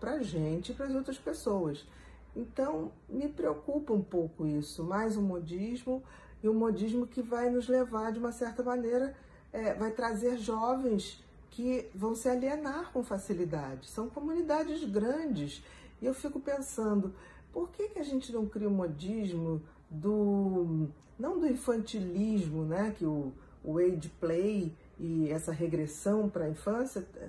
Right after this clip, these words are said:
usa o termo até infantilismo. Por que a gente não cria, é, o modismo da gente se tornar adultos melhores, responsáveis, responsáveis com o planeta, responsáveis com a, com a sua vida, responsáveis com o seu entorno,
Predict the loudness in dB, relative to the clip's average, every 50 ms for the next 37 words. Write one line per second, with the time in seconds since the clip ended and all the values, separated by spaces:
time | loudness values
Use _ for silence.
0 | -6 -4 -2 0 0 0 0 -2 -2 -2 -2 -2 0 -2 -2 -2 -4 -4 -4 -2
1 | -2 -2 -2 -2 -4 -6 -4 -4 -4 -4 -6 -8 -12 -20 -20 -20 -20 -10 -6 -4
2 | -4 0 2 2 4 4 2 0 0 -2 0 0 2 4 4 4 4 2 -2 -8
3 | -16 -20 -18 -8 -2 0 4 6 6 8 8 6 4 2 0 -2 -4 -4 -4 -2
4 | 0 2 2 2 2 0 -2 -2 -2 -2 -2 -2 0 0 0 0 -2 -6 -12 -18
5 | -20 -20 -8 -2 0 0 4 4 2 2 2 -4 -10 -6 -2 0 2 2 2 2
6 | 2 2 0 0 0 -2 -6 -10 -18 -18 -8 -6 -4 -2 0 0 -2 -2 -4 -2
7 | -2 0 0 0 0 -2 -2 -2 0 0 2 2 2 2 2 0 -2 -2 -2 -2
8 | -4 -4 -4 -4 -6 -4 -2 0 0 0 0 0 0 0 0 0 0 -2 -2 -4
9 | -6 -4 -2 -2 -2 -2 -2 -4 -4 -6 -4 -2 -2 -2 0 -2 -2 -2 0 0
10 | 0 0 0 -2 -2 -2 -2 -2 -4 -6 -12 -4 -2 0 0 0 -2 -2 -2 -2
11 | -2 -4 -6 -4 -2 -2 -2 -2 -4 -10 -18 -20 -20 -14 -6 -4 -4 -4 -4 -4
12 | -2 2 4 4 4 2 0 -4 -4 -2 0 0 2 2 2 0 0 -2 -2 -2
13 | -2 -2 -2 -2 -2 -2 -2 -2 -2 -4 -4 -4 0 2 2 4 4 2 0 -2
14 | -6 -4 -2 2 2 4 4 2 2 0 0 0 0 -2 -4